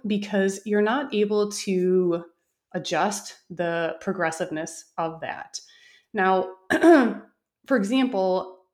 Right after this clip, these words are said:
something that I do with my clients is I'll give them an R P E based goal. And if I see that, like, on week five, they're still using the tens,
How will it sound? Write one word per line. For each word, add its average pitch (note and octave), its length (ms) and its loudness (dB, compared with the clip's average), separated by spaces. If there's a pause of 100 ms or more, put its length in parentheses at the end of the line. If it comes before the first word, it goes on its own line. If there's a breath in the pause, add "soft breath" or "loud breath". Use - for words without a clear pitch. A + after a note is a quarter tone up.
something C#4+ 320 0
that G#3+ 100 -2
I F#3 120 0
do A3 100 -6
with G#3 140 -2
my G3+ 120 -2
clients A3 420 -6
is G3+ 120 -4
I'll F#3+ 140 -2
give F#3+ 240 -6
them C#4 160 -2
an C#4 100 -4
R E3 200 -6
P F#3 160 -14
E E3 220 -12
based G#3+ 360 -6
goal. C4+ 480 -2 (340 loud breath)
And A3 100 -4
if G#3 140 -4
I G#3 120 0
see A#3+ 320 -4
that, C#4 200 -2
like, G3 180 -4
on F3+ 200 -2
week F#3+ 180 -6
five, F3 380 -4
they're F3+ 160 -4
still F#3+ 300 -6
using F#3+ 360 -4
the E3+ 80 -6
tens, A#3+ 680 -6